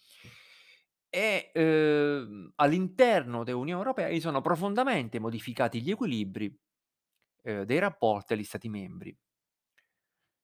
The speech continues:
Eh, si è rilanciato il ruolo di fulcro della Francia, che è un paese che è storicamente legato ai valori giuridico-politici della tradizione liberal-democratica,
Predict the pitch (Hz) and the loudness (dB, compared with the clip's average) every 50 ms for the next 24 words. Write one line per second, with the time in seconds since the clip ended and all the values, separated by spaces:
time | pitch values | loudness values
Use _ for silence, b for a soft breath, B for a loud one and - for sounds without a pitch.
0 | _ _ - 120 107 104 - - - - 113 107 104 104 104 107 107 107 - 139 | _ _ -14 -12 -12 -12 -12 -14 -12 -8 -6 -6 -6 -4 -6 -6 -6 -2 0 2
1 | 139 131 127 120 117 113 113 110 117 131 160 165 151 131 113 110 110 107 107 123 | 4 4 4 2 0 0 0 0 0 2 4 4 6 6 4 4 2 0 -2 -6
2 | - _ _ 117 107 - - 196 202 170 127 117 - - 117 110 110 104 - _ | -10 _ _ -14 -14 -6 -2 0 0 0 0 -2 -4 -4 -2 -2 -2 -4 -6 _
3 | _ _ _ _ _ _ _ _ b b b b b b b b b b b b | _ _ _ _ _ _ _ _ b b b b b b b b b b b b
4 | _ 98 101 107 - - 127 117 110 113 117 113 - 147 160 160 - _ _ _ | _ -4 -4 -2 2 4 4 4 4 2 -2 -4 -2 -2 -2 -2 -4 _ _ _
5 | _ _ _ _ _ - 113 113 113 110 - 131 123 131 135 127 - 123 113 120 | _ _ _ _ _ -4 -2 -2 -2 2 4 4 6 6 4 2 0 -2 -2 -2
6 | 110 - - 135 127 123 117 135 131 151 160 151 139 117 131 113 117 120 117 151 | -2 2 2 2 2 4 6 6 6 6 6 4 2 0 0 0 0 0 2 4
7 | 160 147 127 - 113 110 107 117 135 151 147 131 120 113 110 104 98 b b b | 4 4 4 2 -2 0 0 2 2 2 2 2 0 0 -2 -6 -8 b b b
8 | 123 107 110 110 123 139 127 117 - 110 101 113 131 170 170 - 120 113 - 120 | -12 -8 -4 -2 0 0 0 -2 -4 -2 -2 -2 -2 -2 -4 -4 -6 -8 -6 -4
9 | 107 113 110 113 - 107 110 110 113 113 - - 170 151 120 110 107 110 - 110 | -2 -2 -2 -2 -2 -2 -2 -2 -2 -4 -4 -2 -2 0 0 -2 -2 -2 -2 0
10 | 117 127 117 104 101 113 139 170 - 147 131 113 110 - 123 120 160 156 147 | 2 2 2 2 0 -4 -6 -4 0 2 2 2 2 0 -4 -4 -4 -6 -6